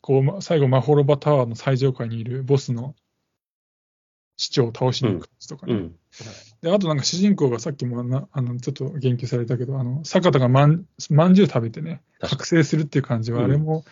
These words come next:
Speaker 1: マリオがね、なんかキノコゲットして、
Speaker 2: うん。
Speaker 1: なんかライフアップするような感じも見えたりとかして、
Speaker 2: うん。
Speaker 1: なんかその辺のゲームっぽいところも楽しかったかなっていうのがあったんですよね。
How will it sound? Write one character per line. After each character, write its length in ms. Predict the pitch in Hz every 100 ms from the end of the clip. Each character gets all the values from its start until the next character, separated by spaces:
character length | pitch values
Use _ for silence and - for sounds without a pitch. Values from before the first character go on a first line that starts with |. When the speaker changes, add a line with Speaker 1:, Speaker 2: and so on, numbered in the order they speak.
| - _ -
Speaker 1:
マ 120 | 190
リ 120 | 190
オ 120 | 135
が 80 | 113
ね、 120 | 117
な 80 | 123
ん 20 |
か 100 | 131
キ 160 | 139 180
ノ 100 | 160
コ 120 | 131
ゲ 100 | 117
ッ 20 | 127
ト 140 | -
し 120 | 139 -
て、 280 | 135 151 - _ 120
Speaker 2:
う 40 |
ん。 200 | 95 - -
Speaker 1:
な 60 |
ん 20 | 127
か 80 |
ラ 120 | 123 135
イ 20 |
フ 140 | 147
ア 40 | 139
ッ 40 |
プ 140 | -
す 160 | - 127
る 80 | 117
よ 160 | 117
う 40 | 117
な 100 | 131
感 240 | - 127
じ 160 | 113 -
も 80 | 113
見 140 | 117
え 40 | 113
た 100 | 160
り 100 | 151
と 60 |
か 120 | 143
し 100 | 139
て、 120 | - 165
Speaker 2:
う 120 | 208
ん。 20 |
Speaker 1:
な 40 | 170
ん 20 |
か 60 | 151
そ 120 | 202
の 80 | 214
辺 160 | 226
の 80 | 220
ゲ 160 | 185 220
ー 60 |
ム 100 | 220
っ 20 |
ぽ 180 | 208 226
い 40 | 151
と 80 |
こ 100 | 127
ろ 80 | 120
も 200 | 117 151 139
楽 140 | 139
し 80 | -
か 80 | 113
っ 40 |
た 100 | 131
か 80 | 131
な 80 | 127
っ 40 |
て 120 | -
い 20 |
う 40 | 139
の 60 |
が 20 | -
あ 40 |
っ 20 | _
た 100 | 165
ん 40 |
で 20 |
す 120 | 151 170
よ 60 |
ね。 160 | 175